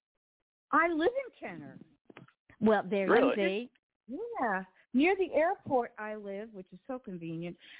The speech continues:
Speaker 1: and it's only fifteen minutes from the city. So, um,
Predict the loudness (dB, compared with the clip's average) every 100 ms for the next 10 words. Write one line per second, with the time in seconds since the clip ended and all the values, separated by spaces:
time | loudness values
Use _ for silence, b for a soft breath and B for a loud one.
0 | B _ 0 2 2 0 -4 -4 2 4
1 | 4 0 -4 -2 0 2 0 -4 -6 -6
2 | -6 0 0 0 -6 b b b _ _
3 | 0 2 0 0 -2 0 0 0 -2